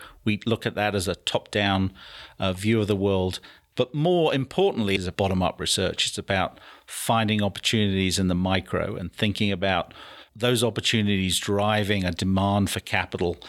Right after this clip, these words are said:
from the top, from David and I. So each of the portfolio managers are constantly looking for new ways of deploying capital. We give them discretion to do that within a framework.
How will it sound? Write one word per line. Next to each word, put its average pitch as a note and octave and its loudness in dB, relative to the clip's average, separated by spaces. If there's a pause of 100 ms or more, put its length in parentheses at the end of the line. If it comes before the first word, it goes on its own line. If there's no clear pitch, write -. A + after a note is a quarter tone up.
(180)
from - -2
the F2+ 0
top, - 0
from G2 -4
David F2+ 0
and F2+ -2
I. F2+ -2
So F#2 -2
each A#2+ 0
of A2+ 0
the G2+ -2
portfolio G2+ -2
managers G#2 0
are D#2 -4
constantly G2 -2 (320)
looking G#2 0
for - -4
new G#2 0
ways G2 0
of F2 -8
deploying F#2+ -2
capital. A#2+ -2 (420)
We F#2+ -4
give F#2 -2
them F2+ -2
discretion F#2+ -2
to F#2+ -4
do G2 -2
that B2 0
within G2 0
a F2+ 0
framework. B2 0